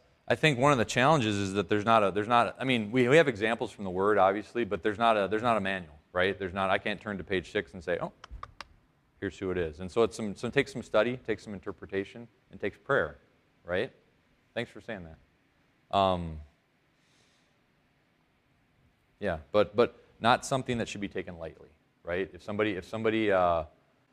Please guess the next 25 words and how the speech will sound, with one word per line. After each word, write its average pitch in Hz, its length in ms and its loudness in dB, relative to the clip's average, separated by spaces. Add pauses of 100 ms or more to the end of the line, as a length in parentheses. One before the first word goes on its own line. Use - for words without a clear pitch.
(140)
if - 80 -10
somebody 143 280 0
comes 127 300 -4
in 120 220 -2
the 104 60 -6
church 120 340 -2
and 104 100 -4
they're 107 80 0
kinda 104 240 -4
pushing 110 480 -4
and, 92 200 -6
and, 90 360 -8
and 92 240 -8
really 107 160 2
wanting 101 360 0
leadership, 113 480 -4 (1160)
that 127 80 -14
maybe 131 220 -4
should 120 160 -6
make 123 160 -4
us 120 140 -6
think, 120 220 -8 (760)
"Hmm, 185 60 -4 (920)
maybe, 131 280 -6 (180)
<laughs> - 200 -20